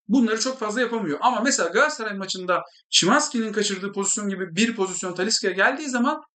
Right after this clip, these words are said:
muhtemelen bitirme yüzdesi daha yüksek olacaktır. Ama burada illa Talisca var diye gol olacak diye bir şey de yok. Dediğim gibi ben Szymański'nin de buralarda çok başarısız bir oyuncu olduğunu düşünmüyorum normalde. Ama Talisca biraz daha tehlikeli, biraz daha bitirme, bitiricilik yüzdesi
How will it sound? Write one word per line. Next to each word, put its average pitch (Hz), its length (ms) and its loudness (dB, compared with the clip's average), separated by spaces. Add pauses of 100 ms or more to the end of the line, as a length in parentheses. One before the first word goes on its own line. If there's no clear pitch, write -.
muhtemelen 214 580 2
bitirme 247 340 -2
yüzdesi 220 380 -4
daha 226 180 4
yüksek 247 360 -6
olacaktır. 202 580 0 (120)
Ama 247 320 4 (260)
burada 240 360 4
illa 254 340 2
Talisca 233 360 -2
var 233 220 2
diye 214 100 -8
gol 214 220 4
olacak 185 420 -4
diye 175 140 -4
bir 190 60 -4
şey 220 220 2
de 202 40 -4
yok. 254 220 0
Dediğim 208 260 -2
gibi 160 160 -6
ben 202 200 4
Szymański'nin 202 580 -4
de 175 100 -6
buralarda 170 400 0
çok 185 260 -4 (220)
başarısız 165 460 0
bir 165 60 -6
oyuncu 160 240 -2
olduğunu 202 260 2
düşünmüyorum 185 500 0
normalde. 113 380 -4
Ama 185 220 0 (180)
Talisca 202 440 0
biraz 196 300 4
daha 196 180 -2
tehlikeli, 190 560 -4 (280)
biraz 208 260 6
daha 180 220 0
bitirme, 196 640 -4
bitiricilik 190 520 -2
yüzdesi 185 480 -2